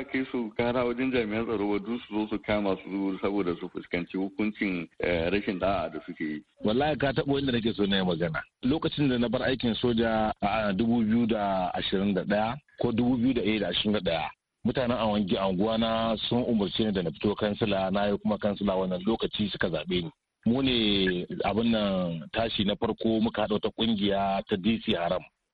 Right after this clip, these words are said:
Speaker 2: Muna faɗa ne da miyagun ƙwayoyi, masu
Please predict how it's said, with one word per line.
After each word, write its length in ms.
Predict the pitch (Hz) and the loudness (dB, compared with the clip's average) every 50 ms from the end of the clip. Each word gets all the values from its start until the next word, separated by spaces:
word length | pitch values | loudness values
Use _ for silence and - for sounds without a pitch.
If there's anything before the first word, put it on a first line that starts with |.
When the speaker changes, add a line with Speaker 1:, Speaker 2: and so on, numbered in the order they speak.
| _ _ - | _ _ 0
Speaker 2:
Muna 300 | 113 117 117 113 104 95 | 0 2 2 0 0 0
faɗa 320 | - - - 107 104 98 | -2 -2 -2 0 0 2
ne 120 | 104 104 | 0 0
da 120 | 95 98 92 | 0 0 0
miyagun 480 | 95 101 104 101 95 87 76 85 92 | 2 2 2 2 0 0 -2 -2 -4
ƙwayoyi, 800 | 90 - - 95 95 92 95 95 95 95 92 92 95 98 98 101 | -2 -2 -2 0 0 2 2 2 2 2 2 2 2 2 2 2
masu 240 | 90 92 85 82 87 | 2 0 -2 0 0